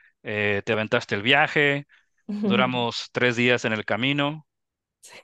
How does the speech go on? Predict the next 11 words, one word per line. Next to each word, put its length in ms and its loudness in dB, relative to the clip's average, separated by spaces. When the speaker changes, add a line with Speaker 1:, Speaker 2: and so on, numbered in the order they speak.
Speaker 1:
y, 680 0
<laughs> 240 -2
y, 180 4
este, 540 0
llegamos, 520 -2
eh, 340 -2
cansados 480 -2
acá 160 -4
a 20 0
Estados 300 -4
Unidos. 480 -4